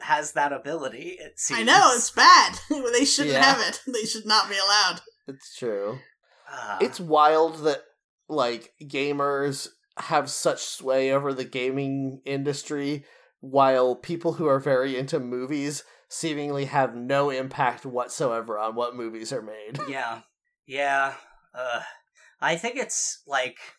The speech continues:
Speaker 1: I don't know, movies have a more mainstream, uh, uh, reputation. So the idea is you want a movie that's gonna appeal to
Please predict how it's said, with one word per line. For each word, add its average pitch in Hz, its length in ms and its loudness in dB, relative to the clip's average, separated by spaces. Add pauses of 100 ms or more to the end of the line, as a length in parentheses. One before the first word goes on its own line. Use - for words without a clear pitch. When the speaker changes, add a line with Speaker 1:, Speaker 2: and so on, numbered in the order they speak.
(920)
Speaker 1:
I 131 80 -2
don't 139 120 -2
know, 113 200 -8
movies 175 720 -6
have 156 240 -2
a 143 60 -12
more 143 260 -4
mainstream, 135 960 -10 (300)
uh, 107 720 -8 (500)
uh, 104 260 -10 (280)
reputation. 120 920 -10 (420)
So - 180 -14
the 117 160 -10
idea 135 320 -6
is 127 180 -10
you 131 80 -12
want 139 260 -4
a 131 60 -10
movie 147 380 -10
that's 127 220 -10
gonna 123 280 -12
appeal 123 300 -12
to 120 60 -12